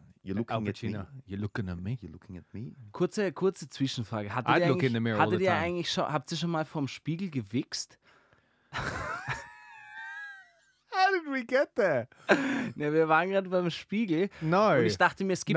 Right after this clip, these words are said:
Speaker 3: ja auch
Speaker 2: No.
Speaker 3: die Leute, die sich den Spiegel an die Decke machen im
Speaker 1: Ich,
Speaker 3: Schlafzimmer,
Speaker 1: ich würd
Speaker 3: um
Speaker 1: das
Speaker 3: sich beim
Speaker 1: sofort,
Speaker 3: Sex
Speaker 1: ja, ich
Speaker 3: zuzuschauen.
Speaker 1: würd das sofort machen.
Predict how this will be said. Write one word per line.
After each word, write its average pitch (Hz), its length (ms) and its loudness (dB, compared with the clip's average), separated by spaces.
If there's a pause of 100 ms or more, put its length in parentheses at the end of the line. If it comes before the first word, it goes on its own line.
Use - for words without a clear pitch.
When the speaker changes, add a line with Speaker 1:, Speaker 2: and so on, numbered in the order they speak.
Speaker 3:
ja 220 80 8
auch - 60 6
Speaker 2:
No. 247 60 4
Speaker 3:
die 208 100 4
Leute, 180 580 4 (380)
die 180 340 0
sich 170 280 -6
den 160 180 4
Spiegel 214 540 0
an 156 180 0
die 143 160 -4 (120)
Decke 208 280 2
machen 151 540 -2 (120)
im 160 140 2
Speaker 1:
Ich, 139 80 0
Speaker 3:
Schlafzimmer, 151 680 2
Speaker 1:
ich - 40 2
würd 117 80 6
Speaker 3:
um 165 60 2
Speaker 1:
das 143 140 2
Speaker 3:
sich - 80 -2
beim 147 140 2
Speaker 1:
sofort, 127 200 4
Speaker 3:
Sex - 200 -2
Speaker 1:
ja, - 180 -4
ich 95 120 -2
Speaker 3:
zuzuschauen. 110 380 2
Speaker 1:
würd 92 140 -2
das 80 100 -6
sofort 78 420 -8
machen. 73 280 -10